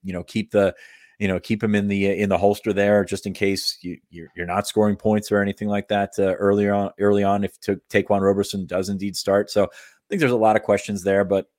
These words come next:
just good news to see Clifford out there altogether. Obviously, the, the, the elephant in the room there is, is in Columbus in a week and a half, and that's the, that's the big one. And, uh, again,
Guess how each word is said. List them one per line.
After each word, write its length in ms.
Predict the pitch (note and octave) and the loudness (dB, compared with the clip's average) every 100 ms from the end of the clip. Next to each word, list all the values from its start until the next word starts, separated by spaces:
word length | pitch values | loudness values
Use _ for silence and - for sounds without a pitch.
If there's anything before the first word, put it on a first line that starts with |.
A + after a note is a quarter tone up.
| _ _ _ _ _ - | _ _ _ _ _ -6
just 180 | G#2+ - | -4 2
good 160 | A#2 | 2
news 220 | G#2 G#2+ - | 4 -2 -2
to 80 | |
see 180 | G2 G#2 | -4 -4
Clifford 320 | F#2+ G2+ G2 | -2 -2 0
out 200 | F#2+ F#2 | 0 0
there 260 | G2 F#2+ F2+ _ | 2 0 0 _
altogether. 600 | F#2+ F#2+ E2+ F#2 F#2+ F#2+ _ | -4 -4 -2 -2 -2 -4 _
Obviously, 340 | G2 F#2+ G#2 | -2 -2 -4
the, 220 | F#2+ F#2 - - - _ - | -2 -4 -4 -16 -20 _ 0
the, 460 | F#2+ F#2 F#2 F2+ E2 | 2 4 2 0 2
the 80 | |
elephant 360 | G#2 G2+ - G#2+ | 2 2 0 -6
in 40 | |
the 80 | G2 | -4
room 220 | G2 G#2 | -2 0
there 200 | G#2 G#2+ | 0 -2
is, 180 | G#2 F2+ | -2 -4
is 260 | - F#2 F2+ | -6 -4 -2
in 120 | G2+ | -4
Columbus 540 | F#2+ F#2 G#2 A2 A2+ | -2 0 2 0 0
in 80 | F#2+ | -6
a 40 | F#2 | -4
week 200 | G2 F#2+ | -4 -4
and 80 | |
a 80 | F2+ | -6
half, 380 | E2+ G2+ C3 - | -2 -4 -4 -10
and 120 | F2 | -8
that's 240 | F2+ F2+ - | -6 -6 -4
the, 280 | G2 F2+ - | -4 -4 -6
that's 220 | G2 F#2+ | -4 -4
the 80 | - | -4
big 180 | E2+ F#2+ | 0 0
one. 260 | A2 A2+ C3+ - | 2 -2 -6 -8
And, 320 | F2+ F2 F2 | -8 -6 -4
uh, 320 | F2 F2 E2+ D2 B1+ B1 _ - | -2 -2 -4 -10 _ -20 _ -12
again, 460 | E2+ D2+ E2+ D#2 | -10 -6 -8 -8